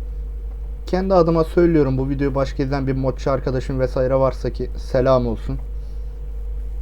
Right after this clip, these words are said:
Yani sadece benlik bir sıkıntı değildir. Çünkü bazen atıyorum Facebook'ta bilenleriniz bilir. E T S iki merkezi sayfası var. Giriyorum bir bakıyorum.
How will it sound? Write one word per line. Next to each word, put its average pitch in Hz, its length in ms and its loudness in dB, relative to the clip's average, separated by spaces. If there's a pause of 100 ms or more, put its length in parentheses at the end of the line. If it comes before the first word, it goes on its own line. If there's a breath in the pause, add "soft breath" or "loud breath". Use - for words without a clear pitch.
(680)
Yani 156 260 0 (520)
sadece 208 420 6
benlik 208 340 8
bir 220 80 4
sıkıntı 202 480 0
değildir. 175 320 2
Çünkü 180 240 4
bazen 185 340 6 (160)
atıyorum 156 320 6
Facebook'ta 160 560 6
bilenleriniz 151 680 4
bilir. 131 140 2
E 139 160 2
T 147 160 4
S 147 120 -2
iki 135 160 -2
merkezi 139 480 0
sayfası 135 520 0
var. 123 100 2
Giriyorum 151 460 2
bir 160 100 4
bakıyorum. 143 420 0